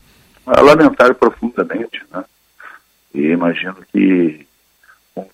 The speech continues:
tudo que ocorreu de domingo pra cá, mas já havia acontecido no dia da diplomação, quem sai perdendo, me parece, do ponto de vista político, do ponto de vista da opinião pública, quer me parecer que é exatamente a direita,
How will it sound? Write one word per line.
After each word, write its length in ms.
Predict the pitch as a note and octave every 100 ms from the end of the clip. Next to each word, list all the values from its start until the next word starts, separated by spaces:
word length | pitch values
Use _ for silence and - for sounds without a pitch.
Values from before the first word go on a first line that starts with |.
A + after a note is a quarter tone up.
| -
tudo 240 | A#2+ G2
que 120 | F#2
ocorreu 520 | D#2+ D2 D2 D#2+ D2+ D2
de 140 | D#2
domingo 480 | D#2 D2+ D#2+ D#2+ D2+
pra 220 | F2+ F#2
cá, 260 | - C3 - _ _ _ -
mas 220 | D2 C#2+
já 240 | D#2 D2+
havia 300 | C#2+ D#2+ D#2
acontecido 680 | - D2+ - C#2 F#2 E2 D2
no 160 | C#2+ C#2
dia 220 | D#2 D2
da 160 | D2
diplomação, 800 | C#2+ C#2 D2 D2+ D#2 - A#2+ C#3 - _ _ _ _ _ _ _
quem 300 | - - B2+ A#2 -
sai 160 | A#2
perdendo, 720 | A2+ C#3 A2 A#2 C3 C#3+ E3 - _ -
me 60 | D3
parece, 480 | - - G2+ - -
do 100 | -
ponto 200 | - -
de 60 | D2
vista 160 | -
político, 600 | - F2+ E2 G#2+ A#2 -
do 100 | -
ponto 180 | - C#2
de 180 | - E2
vista 300 | - - - _ - - - - -
da 140 | D2
opinião 460 | D2 - D#2 D#2+ C#2+
pública, 680 | - A#2+ A#2+ A#2 - B2 A#2
quer 200 | - G2
me 120 | F#2
parecer 500 | - D#2 C#2+ - -
que 120 | -
é 40 | B2+
exatamente 680 | A#2 A2 G#2+ A#2 A#2 -
a 40 | B2+
direita, 520 | C3+ A2+ C3+ F3+ -